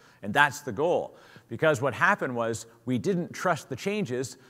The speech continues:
so we put a change freeze on. And what happens? You didn't stop developing. You didn't stop thinking about new products.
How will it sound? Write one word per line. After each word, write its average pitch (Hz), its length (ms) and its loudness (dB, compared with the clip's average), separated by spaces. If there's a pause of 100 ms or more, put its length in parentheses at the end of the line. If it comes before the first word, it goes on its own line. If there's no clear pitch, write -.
so 175 180 -2
we 170 140 2
put 202 200 4
a 190 60 4
change 247 440 0
freeze 127 360 -2
on. 95 300 -6 (360)
And 82 160 -10
what 135 200 2
happens? 127 640 -2 (320)
You 147 120 -2
didn't 196 200 4
stop 139 320 2
developing. 107 640 -4
You 127 100 -4
didn't 226 220 2
stop 135 420 -4
thinking 151 340 -4
about 135 160 -2
new 127 120 -4
products. 127 540 -6